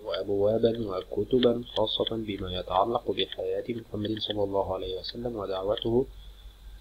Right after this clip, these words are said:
وفتوحاته وحتى عن صحابته، غير أن تلك الأقسام لم تكن مرتبة ترتيبا زمنيا. ثم إن مقصد مؤلفي هذه الكتب كان منصوبا على جمع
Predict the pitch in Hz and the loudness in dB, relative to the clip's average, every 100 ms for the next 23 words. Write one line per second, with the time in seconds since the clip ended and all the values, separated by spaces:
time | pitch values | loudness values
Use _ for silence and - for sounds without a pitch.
0 | - - - - - - 107 - 101 - | -20 -20 -20 -20 -18 -2 -2 0 -6 2
1 | 120 123 131 123 - - 123 110 113 120 | 2 4 2 2 2 2 6 6 6 2
2 | 123 - - - 110 107 101 98 - - | -2 -4 -4 -2 2 6 4 2 -6 -16
3 | - - - - - 127 170 165 123 123 | -18 -18 -18 -20 -4 6 6 6 2 4
4 | 139 147 - - - - 101 101 107 - | 4 2 0 -4 -4 0 2 0 -10 -20
5 | - - - - - 135 127 175 190 120 | -20 -20 0 2 2 -2 4 6 8 8
6 | 104 - 135 127 107 101 123 120 110 107 | 6 6 8 8 6 0 2 2 4 4
7 | 104 104 123 95 87 - - - - - | 4 4 4 4 -2 -16 -20 -20 -20 -20
8 | - - - - - - - 123 117 123 | -20 -20 -20 -20 -20 -20 0 4 6 4
9 | 113 113 170 - 135 120 107 107 104 143 | 2 2 2 0 -4 -2 -2 -2 -2 2
10 | 135 107 123 117 117 120 127 120 - 127 | 2 2 0 -2 0 0 2 0 2 4
11 | 135 123 110 104 - 127 127 113 104 101 | 6 4 2 2 2 4 4 4 2 0
12 | 98 113 120 | 2 4 4